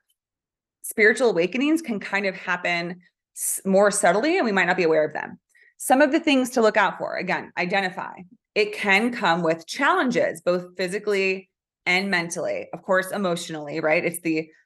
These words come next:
uh, emotional shifts. There's stuff we're gonna have to address in order to have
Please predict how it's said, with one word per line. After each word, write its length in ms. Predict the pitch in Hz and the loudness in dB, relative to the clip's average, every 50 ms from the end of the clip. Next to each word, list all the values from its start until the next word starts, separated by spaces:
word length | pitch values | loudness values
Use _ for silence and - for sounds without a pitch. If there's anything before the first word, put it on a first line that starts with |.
| _ _ _ - | _ _ _ -4
uh, 160 | - 151 156 - | 0 0 2 2
emotional 500 | 170 180 180 180 180 180 185 180 170 165 | 2 2 2 2 0 -2 -4 -4 -4 -4
shifts. 600 | 165 - - - - 190 185 180 185 - - - - | -4 -6 -8 -4 -2 0 0 0 -2 -6 -8 -8 -8
There's 460 | 180 175 175 175 170 170 165 - - - | -4 -2 0 0 0 0 -2 -6 -14 -6
stuff 240 | - 208 185 185 - | -2 -2 -2 -2 -4
we're 80 | 190 | -4
gonna 160 | 180 175 170 180 | -4 -4 -4 -4
have 220 | 175 160 160 - | -4 -6 -6 -6
to 100 | - 170 | -6 -6
address 420 | 160 156 156 165 160 170 170 - | -6 -4 -2 -2 -2 -2 -4 -6
in 60 | 180 175 | -8 -8
order 200 | 156 156 156 156 | -4 -4 -4 -4
to 60 | 156 | -4
have 480 | 151 160 156 151 156 160 170 185 180 | -4 -4 -4 -4 -2 -4 -4 -6 -8